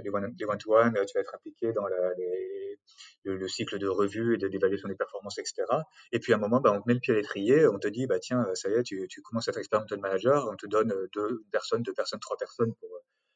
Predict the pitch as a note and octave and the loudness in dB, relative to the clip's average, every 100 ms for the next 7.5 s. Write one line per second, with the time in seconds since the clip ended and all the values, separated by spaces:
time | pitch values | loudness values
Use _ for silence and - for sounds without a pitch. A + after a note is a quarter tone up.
0 | _ - A2 G#2+ F#2+ F#2+ D#3+ D#3+ G2+ F#2 | _ 0 4 6 4 6 8 8 6 4
1 | F#2 F2 - - - G2+ - - F#2+ - | 2 -4 -10 -12 -8 -6 -6 -6 -8 2
2 | B2 A2+ F#2+ F#2 F#2 G2+ - G2+ - F#2+ | 6 6 4 -4 -6 -8 -8 -16 -16 -14
3 | F#2+ F#2 F2+ _ - - - F#2+ G2+ G2+ | -12 -10 -12 _ -20 -14 -4 -2 0 0
4 | G2+ - E3 - F2+ - - - B2 A2+ | 0 -2 -4 -4 -6 -6 -14 2 4 4
5 | - A2+ A2 A2+ C#3+ A2 - A2+ G#2+ - | 4 4 6 4 4 0 2 2 2 2
6 | A2 A2 - - - D3+ E3 G#2+ - - | 4 4 2 -2 0 4 4 2 -8 -20
7 | - - - G2+ G2+ | -20 -20 -2 6 8